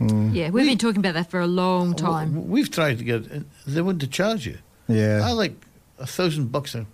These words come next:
Speaker 1: Yeah,
Speaker 2: Yeah.
Speaker 1: it's,
Speaker 3: an afternoon,
Speaker 1: it's
Speaker 3: you know.
Speaker 1: not sustainable
Speaker 2: Yeah,
Speaker 1: at all.
Speaker 2: yeah. So I remember having this conversation with, uh,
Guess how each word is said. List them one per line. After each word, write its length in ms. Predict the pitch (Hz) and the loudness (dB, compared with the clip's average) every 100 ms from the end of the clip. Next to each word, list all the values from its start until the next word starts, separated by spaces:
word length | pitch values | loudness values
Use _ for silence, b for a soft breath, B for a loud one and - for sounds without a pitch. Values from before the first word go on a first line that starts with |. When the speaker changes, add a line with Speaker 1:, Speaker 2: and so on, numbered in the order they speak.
| - _ - | -20 _ -6
Speaker 1:
Yeah, 340 | - 104 98 98 | -2 2 2 4
Speaker 2:
Yeah. 180 | 104 127 | 2 2
Speaker 1:
it's, 100 | 123 | 0
Speaker 3:
an 80 | 131 | 0
afternoon, 600 | 147 - 131 170 226 175 | 0 -2 -2 0 0 0
Speaker 1:
it's 80 | 90 | 0
Speaker 3:
you 40 | |
know. 60 | 117 | 0
Speaker 1:
not 60 | 107 | 0
sustainable 600 | 98 - 107 104 110 104 | -4 -2 0 2 2 2
Speaker 2:
Yeah, 80 | 104 | 2
Speaker 1:
at 160 | 104 | 2
all. 220 | 98 98 98 | 0 0 0
Speaker 2:
yeah. 200 | 220 220 | 2 2
So 140 | 220 240 | 2 2
I 200 | 226 254 | 4 2
remember 280 | 254 208 | 2 0
having 200 | 208 196 | -2 -4
this 120 | 185 - | -6 -4
conversation 720 | 208 190 - 190 185 185 180 | -2 -2 -2 -2 -2 -2 0
with, 320 | 180 175 165 | 0 -2 -2
uh, 340 | 170 175 156 | -2 -2 -2